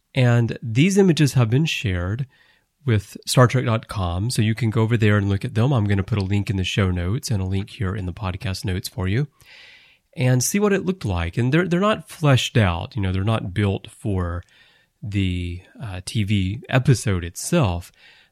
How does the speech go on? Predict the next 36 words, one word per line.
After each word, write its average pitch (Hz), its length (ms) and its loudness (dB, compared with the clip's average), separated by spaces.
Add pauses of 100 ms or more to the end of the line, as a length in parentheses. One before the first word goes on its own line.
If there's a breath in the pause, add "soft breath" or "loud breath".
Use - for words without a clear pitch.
They're 120 300 4
just 107 440 -2
sort 113 220 -2
of 98 160 -4
rough 101 280 0
concepts 104 640 -4
of 98 80 -4
what 95 160 -4
the 98 80 -4
ship - 280 -6
would 101 100 -6
look 98 260 -6
like. 87 260 -8
And 196 80 -6
they're 247 120 -6
different 185 440 -2
shapes. - 640 -6 (880 soft breath)
And 120 480 0
you 143 100 -2
can 131 140 -2
see 135 160 0
some 127 360 2
similarities 123 720 2
to 123 80 -2
what 123 120 0
we 123 100 0
saw 123 180 -2
on 120 120 2
screen. 117 420 -2
You 143 80 -2
can 110 120 -4
see 104 160 -6
some 107 160 -4
different 101 300 -6
things 95 280 -4
here. 98 320 -4